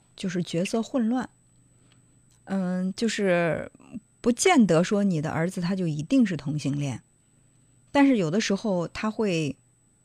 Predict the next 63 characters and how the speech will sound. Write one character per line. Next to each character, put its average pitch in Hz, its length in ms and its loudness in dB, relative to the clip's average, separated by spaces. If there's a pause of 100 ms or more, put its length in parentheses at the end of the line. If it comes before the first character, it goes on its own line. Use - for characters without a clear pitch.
(160)
嗯， 165 580 -4 (920)
混 185 280 -4
淆， 175 240 0
就 262 120 0
是 247 100 -4
不 240 220 -6
太 294 240 -2
清 330 260 -2
楚 190 160 -4
自 185 160 -6
己 160 160 -4
的 160 160 -2
感 139 240 -8
情 156 240 -6
需 - 160 -6
求。 - 320 -8 (680)
在 285 140 2
他 294 160 0
需 - 200 -6
要 254 480 2
有 196 180 -2
人 196 180 2
帮 247 240 4
助 262 160 0
他 190 160 -2
的 180 80 -2
时 175 160 -6
候， 160 440 -6
或 - 200 -6
者 180 80 -2
说 190 160 -2
有 180 140 -4
人 156 320 -2
去 185 220 -6
给 160 180 -4
他， 175 380 -6 (540)
呃， 175 240 0
一 202 100 0
些 196 240 0 (220)
温 214 200 2
暖 156 180 0
关 196 220 0
心 208 160 0
的 202 60 0
时 156 160 -6
候， 175 160 -4
恰 247 200 -2
巧 170 160 -4
这 175 80 -4
个 175 80 -2
人 175 140 0
出 214 160 -4
现 214 220 -2
了， 160 240 -4
然 175 160 -2
后 202 100 -2
给 156 160 -2
他 196 160 -4
很 185 160 -4
多 165 140 -2
的 175 100 -2
关 190 220 -2
心。 202 260 -2